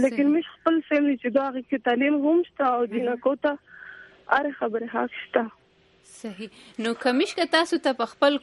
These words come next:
Speaker 2: کور کې د خپل اظهار، د خپل رای یا د خپل سوچ، اه، چې کم دی، هغې د، د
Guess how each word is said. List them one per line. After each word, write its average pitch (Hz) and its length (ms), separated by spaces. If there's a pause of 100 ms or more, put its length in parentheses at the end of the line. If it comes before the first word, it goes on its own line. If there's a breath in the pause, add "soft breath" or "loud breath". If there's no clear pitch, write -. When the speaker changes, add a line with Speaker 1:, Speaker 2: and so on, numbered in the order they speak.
(100)
Speaker 2:
کور 339 300
کې 233 400 (400)
د 190 60
خپل 226 360 (360)
اظهار، 214 600
د 185 80
خپل 226 200
رای 226 340
یا 226 140
د 190 160
خپل 214 200
سوچ، 285 540
اه، 185 840
چې 185 120 (120)
کم 214 180
دی، 220 140
هغې 214 380 (120)
د، - 20 (180)
د - 20